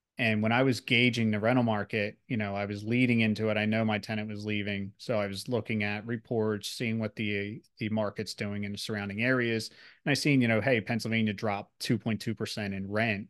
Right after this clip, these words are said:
over the past four or five months. I'm like, "Okay, well, you know, it still positions me well. I'm fine." But, you know, it, are people that bought into these areas at higher dollar, you know, they didn't get, like, a good off-market deal.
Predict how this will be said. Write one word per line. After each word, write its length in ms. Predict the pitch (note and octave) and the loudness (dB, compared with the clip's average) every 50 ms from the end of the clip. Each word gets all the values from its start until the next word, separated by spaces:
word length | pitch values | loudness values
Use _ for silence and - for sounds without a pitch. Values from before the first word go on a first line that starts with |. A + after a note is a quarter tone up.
| _ - | _ -2
over 200 | B2 G#2+ G2 G2+ | -2 -2 -2 -4
the 60 | F#2+ | -6
past 640 | - - A2+ G#2 G2 G2 F#2+ - - - - - - _ _ _ _ | -6 -2 -2 -2 -2 -2 -4 -6 -8 -10 -12 -18 -20 _ _ _ _
four 220 | - C3 A#2+ G#2+ | -4 -2 0 0
or 40 | G2+ | -2
five 240 | - - G#2+ G2+ G2+ | -2 -4 -6 -6 -6
months. 380 | G#2 G2+ G2+ D#2+ - - - - _ - - - - _ _ _ _ - | -8 -10 -12 -12 -14 -14 -14 -14 _ -20 -20 -20 -20 _ _ _ _ -6
I'm 40 | |
like, 120 | D3 E3 - | -2 2 2
"Okay, 340 | A#3+ - - G#2+ F#2+ G2 G#2 | 2 2 0 -4 -6 -6 -8
well, 320 | G#2+ A2+ A2 A2 G#2+ - - _ _ | -6 -4 -4 -4 -4 -6 -8 _ _
you 100 | - C#3+ | 0 0
know, 160 | A2+ - G#2 | 0 2 0
it 120 | A2 A2 - | 0 0 0
still 340 | - - - D3+ D3+ D3+ D3 | -2 0 4 6 6 6 6
positions 680 | - B2+ A2 A#2 A#2 G#2+ - - - A2 G#2 G2 - | 4 0 0 2 0 -2 -2 -2 -4 -4 -4 -4 -2
me 220 | A#2 A2 G2+ G2 G2 | -4 -2 -2 -2 0
well. 500 | G#2+ A2+ A#2 A2 G2 F#2 F2+ F#2 F#2+ - _ _ _ _ _ _ _ | 2 4 4 4 2 0 -4 -8 -12 -14 _ _ _ _ _ _ _
I'm 120 | A2 G2+ F#2+ | -6 -6 -6
fine." 680 | - - - C3 C3+ B2+ A2 G2+ G2 G2 G2 G2+ A2 - _ _ _ _ _ _ _ _ _ _ _ | -4 2 2 4 4 4 2 0 -2 -4 -6 -8 -8 -12 _ _ _ _ _ _ _ _ _ _ _
But, 400 | C#3 A#2+ G#2 F#2+ G2 A2+ - _ _ _ _ _ _ _ _ | 6 6 6 4 0 -4 -6 _ _ _ _ _ _ _ _
you 120 | - B2 | 0 0
know, 180 | A2 G#2 G2+ G2+ | 0 0 -2 -4
it, 120 | A2 A2+ - - _ | -6 -8 -10 -8 _
are 140 | C#3 C3 A#2 | 0 0 0
people 640 | - - D3 C#3 C#3 - C#3 C3 B2+ A#2+ A2+ A#2 - _ - | 2 4 4 4 6 6 6 6 6 4 2 0 -6 _ 0
that 280 | A#2+ A2 G#2 - - _ _ | 2 2 2 0 -6 _ _
bought 300 | - A#2+ A#2 A#2+ A#2+ - - | 0 2 4 4 2 0 0
into 320 | - B2+ A2 G#2+ - - B2 | 0 2 2 2 0 -2 -2
these 240 | A2+ G#2+ G#2+ G2+ | 0 0 0 2
areas 720 | A2+ G#2+ A2+ B2 C3 A#2+ G#2+ G2+ G2 G2 F#2+ G2 - - - _ _ _ _ _ _ _ _ _ _ _ - | 2 2 4 4 4 2 2 0 -2 -4 -6 -8 -10 -14 -16 _ _ _ _ _ _ _ _ _ _ _ 0
at 120 | A2+ G#2 | 0 0
higher 420 | - - - A#2 A2+ A2+ A#2 A#2+ A#2 | 0 0 2 4 6 6 6 4 4
dollar, 540 | A2+ G#2 G#2 G2+ G2+ G2+ G2+ G#2 A2+ - _ | 2 2 2 0 -2 -4 -4 -6 -6 -10 _
you 100 | - A#2 | -6 -4
know, 160 | G2+ G2+ G#2 | -2 -2 -2
they 140 | G2+ G#2 G#2 | 0 0 0
didn't 200 | G2+ G#2+ A2 G#2+ | 0 2 0 0
get, 160 | G#2 A2+ A2 | 0 -2 -4
like, 220 | A2 A2 G#2+ G#2 A2 | -2 -4 -2 -2 -2
a 60 | G#2 | -4
good 280 | G2+ G#2 A2+ A2 A2 A2 | -2 0 2 2 2 2
off-market 640 | A2 G#2 G#2 - - - A2+ G#2+ G2+ - G#2+ G2 | 2 0 0 -2 -2 -4 -6 -6 -4 -6 -8 -6
deal. 460 | - A2 G#2+ G#2+ G#2+ G#2 G#2+ G2+ - | -4 -2 0 0 0 0 -2 -4 -6